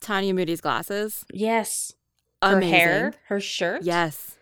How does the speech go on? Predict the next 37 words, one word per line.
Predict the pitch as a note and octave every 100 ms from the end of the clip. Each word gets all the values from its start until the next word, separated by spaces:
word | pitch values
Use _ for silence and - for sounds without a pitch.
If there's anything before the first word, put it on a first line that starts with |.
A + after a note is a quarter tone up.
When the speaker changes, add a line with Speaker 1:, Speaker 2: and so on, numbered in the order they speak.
| -
Speaker 2:
Everything. | G#3 A#3+ F#3 F#3+
Speaker 1:
All | E3+ E3
amazing. | D#3 D3 C#3+ D3 D#3+ _ _ _ - - -
I | G3
love | F#3+ F3 F#3 F#3 G3 G3+ F#3+ F#3+ _ _ _ -
Edward | F3+ E3+ F3+ F3+
and | E3+ D#3+ D#3 D3+ D3+ - _ -
Speaker 2:
Yes. | C#4 C#4 D4 -
Speaker 1:
Jacob. | E3 D#3+ F#3 F3+ - _ -
I, | G#3+ G#3+ - -
I | A3+ D#4
would | G4+
say | - E4+
Jacob, | C4+ C#4 D#4 D4+ C4
but | B3
Edward | F#3+ G3+ B3
pronounces | C4+ A#3+ A#3+ A#3+
it | A3+ F3
Jacob, | F#3+ G3 A#3+ B3
so | - F#3
I | E3
don't | G3
actually | - D#3+ -
know | A3+
the | B3
pronunciation | B3+ B3+ B3+ B3+ B3+ C4 B3
of | A#3+
his | B3 A#3+
name. | B3+ B3+ C4 - _ _ _ _ _ _ -
Speaker 2:
Just | - -
call | - G#4
him | G#3
Speaker 1:
But | E3
Speaker 2:
Benjamin. | E3 F#3+ F3 E3+
It's | G3+ -
fine. | - C#3+ C#3+ D#3 _ _ - -
Speaker 1:
<laughs> | -